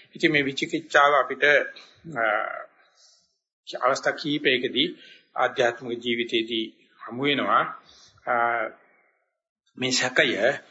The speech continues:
එදිනදා ජීවිතයේ අපි වැඩියෙන්ම පෙට්‍රල් පුච්චන දේ.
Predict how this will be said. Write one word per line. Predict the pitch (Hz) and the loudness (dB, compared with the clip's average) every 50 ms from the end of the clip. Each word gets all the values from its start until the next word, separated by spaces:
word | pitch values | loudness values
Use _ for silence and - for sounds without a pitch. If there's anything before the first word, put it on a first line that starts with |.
| _ _ _ _ _ | _ _ _ _ _
එදිනදා | 143 135 135 131 151 151 147 139 139 135 | -2 -2 2 2 2 2 4 6 6 4
ජීවිතයේ | 135 135 131 135 139 139 139 135 - 135 131 139 147 160 160 143 123 - - | 4 4 2 0 2 2 0 0 0 2 4 4 4 4 4 2 0 -2 -6
අපි | - - - 123 | -8 -6 -6 0
වැඩියෙන්ම | 123 120 120 120 123 131 135 147 156 156 | 2 2 2 2 -2 -4 -2 -2 0 2
පෙට්‍රල් | - 131 123 - - 139 131 | 2 2 2 2 0 -2 0
පුච්චන | 127 135 123 127 - 135 131 143 | 0 -2 -6 -6 -8 -10 -10 -10
දේ. | 139 104 90 - | -10 -12 -14 -16